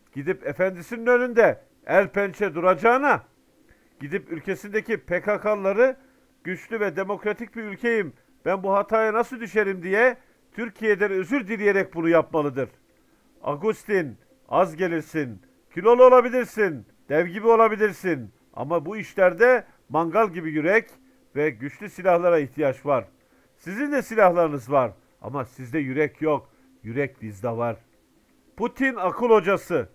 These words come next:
teorisyeni, filozof Dugin'le, evet Dugin'le devamlı görüştü. Birçok projesini ona danışarak yaptı. Yani Putin'in derin aklıydı aslında Dugin. Ve Dugin'in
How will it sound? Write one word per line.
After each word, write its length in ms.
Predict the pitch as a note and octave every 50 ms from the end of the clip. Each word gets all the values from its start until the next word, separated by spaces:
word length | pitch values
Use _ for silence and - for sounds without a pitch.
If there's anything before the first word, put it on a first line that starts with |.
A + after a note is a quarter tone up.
| _ -
teorisyeni, 880 | - F3+ G#3+ A#3+ B3+ C4 C4+ A3+ - - A#3 B3 G#3 F#3+ F3+ C#3 G#2+ - _ _ _ _
filozof 580 | - F3+ G#3 A#3 A3+ G#3 F3+ A#3 F#3+ B2+ - -
Dugin'le, 640 | G#3+ A#3+ G#3+ A#3+ B3 G3 F3+ E3 E3+ E3 F3 F3 E3+ _ -
evet 420 | D3+ F3 F3+ F3+ D#3 - _ -
Dugin'le 600 | F#3+ G#3+ G3 G3 G3+ D#3+ D#3 D3+ D#3+ E3+ F3+ F3 - _ _ _ _
devamlı 420 | - A#3 A#3 G#3 E3+ C#3+ C3+ F3 F#3+
görüştü. 640 | D#3+ E3+ D#3+ D3 D3 - - - D#3+ D#3 B2+ - _ _ _ _ _ _ _ -
Birçok 440 | G#3 C4 C#4 - - A#3+ G3 - -
projesini 560 | F3+ F#3 G3 F#3+ D#3+ G3+ F#3+ - - G3+ G3
ona 320 | G#3+ G3+ G#3 A3+ B3 G3+ A#3
danışarak 580 | A#3+ A#3 A#3 - - A3+ G3 E3 C#3+ - -
yaptı. 480 | D3 B2+ A#2+ - _ - C#3 B2 G2 - _ _ _ _ _ _ -
Yani 340 | C3+ E3 F#3 G#3 G#3+ F#3 - _ _ _
Putin'in 560 | - G#3+ - - B3 A#3 A#3 A#3+ G#3 C#3 G#2
derin 280 | B2+ D#3 E3 G3+ A#3 A3+
aklıydı 440 | G#3+ F#3 - - F#3 E3 C#3+ D3+ D3
aslında 480 | C#3 - - - D3 A#2+ A#2+ A2 -
Dugin. 380 | B2+ B2+ A2 A2 C3+ B2 G2+ F2+ _ _ _ _ _ _ _ _ _ _ _ _ -
Ve 300 | B2+ F#3+ G3+ F3 - -
Dugin'in 560 | D3 A3+ A3+ A3 C#4+ B3+ A3+ A3 G3+ G3+ G#3